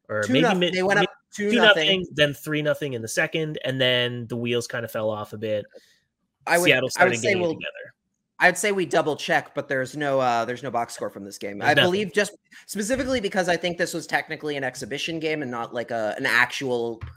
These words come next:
Speaker 2: preseason game,
Speaker 1: Yeah.
Speaker 2: which I don't know why there's a difference between those two. I don't know why there's, like, a, a, yeah, I don't understand why there's a diff-, why there's, the N H L qualifies those as two different things, but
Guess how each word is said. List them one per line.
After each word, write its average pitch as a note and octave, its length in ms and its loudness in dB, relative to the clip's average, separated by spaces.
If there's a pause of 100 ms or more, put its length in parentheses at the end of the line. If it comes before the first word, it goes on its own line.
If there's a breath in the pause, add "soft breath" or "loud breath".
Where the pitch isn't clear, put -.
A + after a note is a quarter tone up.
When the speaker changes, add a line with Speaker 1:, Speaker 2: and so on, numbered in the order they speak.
(140)
Speaker 2:
preseason A#2 520 -8
game, D3 200 0
Speaker 1:
Yeah. D#3+ 40 4
Speaker 2:
which E3 220 2
I D#3 100 10
don't D3+ 180 2
know D#3 140 4
why C3 260 6
there's C3+ 260 -2
a C3 40 -6
difference C#3 720 -6
between E3 300 -6
those D#3+ 240 0
two. E3+ 340 -2
I C#3+ 80 4
don't C3+ 180 0
know C3+ 80 -4
why B2 220 0
there's, B2 260 -4
like, B2 140 -4
a, A#2 300 -2 (400 loud breath)
a, C3+ 120 2
yeah, B2 320 6
I F#3 120 10
don't G3 180 8
understand E3+ 320 0
why C#3+ 120 4
there's C3+ 180 -2
a C3+ 60 -6
diff-, B2 260 -6
why C#3+ 180 0
there's, C3 280 -6
the C3+ 120 -8
N C3 80 -4
H C3 160 -8
L B2+ 120 -4
qualifies A#2 680 -4
those A#2 240 -8
as A2 80 -16
two - 180 -14
different A2+ 300 -10
things, A2 260 -10
but A2+ 240 -6